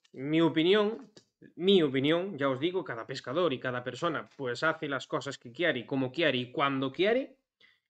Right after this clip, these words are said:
Y le darán resultado cosas que a lo mejor a mí no o a otra persona no. Pero, ah, yo soy anti-anillas total. Ya os digo, lo, la única ventaja que le veo es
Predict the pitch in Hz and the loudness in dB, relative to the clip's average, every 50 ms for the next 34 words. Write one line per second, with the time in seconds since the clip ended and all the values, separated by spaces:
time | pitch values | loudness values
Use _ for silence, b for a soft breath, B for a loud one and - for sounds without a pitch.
0 | _ - 156 143 147 143 143 147 165 175 170 170 160 147 165 160 156 - 185 180 | _ -6 -2 0 2 2 4 4 4 4 4 2 0 -2 -4 -2 0 2 2 2
1 | 175 - - 196 180 - 190 170 - - 147 143 139 139 135 135 139 131 - 151 | 2 2 0 -2 0 0 -2 -4 -4 -6 -4 -2 0 0 0 0 -2 -2 0 0
2 | 139 135 139 143 170 208 226 240 247 247 240 196 160 160 156 - 156 135 147 143 | 0 0 0 2 4 4 6 6 6 6 6 6 6 4 4 2 -2 -4 -4 -6
3 | 131 151 139 135 123 117 101 - _ _ _ _ _ _ _ _ _ _ _ _ | -4 -4 -4 -4 -4 -6 -8 -14 _ _ _ _ _ _ _ _ _ _ _ _
4 | _ - 214 240 254 302 311 320 - _ _ _ _ _ _ _ _ _ _ _ | _ 6 8 8 8 6 2 0 -6 _ _ _ _ _ _ _ _ _ _ _
5 | _ _ _ - 156 160 - - 156 160 202 196 - 220 220 226 180 147 151 156 | _ _ _ -2 -2 -2 -2 -2 0 2 2 4 4 2 2 2 2 2 2 2
6 | 151 135 139 160 156 156 165 175 180 190 165 - - 147 131 - 127 101 - - | 2 0 2 2 2 4 2 2 2 0 -2 -2 -4 -6 -4 -4 -6 -6 -6 -12
7 | _ _ _ _ _ _ _ _ - 156 160 160 139 131 139 127 117 117 123 127 | _ _ _ _ _ _ _ _ 2 2 4 4 2 0 -2 -2 0 -2 0 0
8 | 135 139 139 143 143 156 190 233 240 226 202 202 175 165 160 156 143 - 180 170 | -2 -2 0 2 6 6 6 6 6 4 4 2 2 2 2 0 0 2 2 2
9 | - 147 143 131 139 135 143 170 196 226 247 247 - _ _ _ _ _ _ _ | 2 0 -4 -2 -2 0 2 2 2 0 0 -2 -8 _ _ _ _ _ _ _
10 | _ - 160 180 214 202 208 - - - | _ -4 -2 -2 -2 -2 -4 -8 -10 -12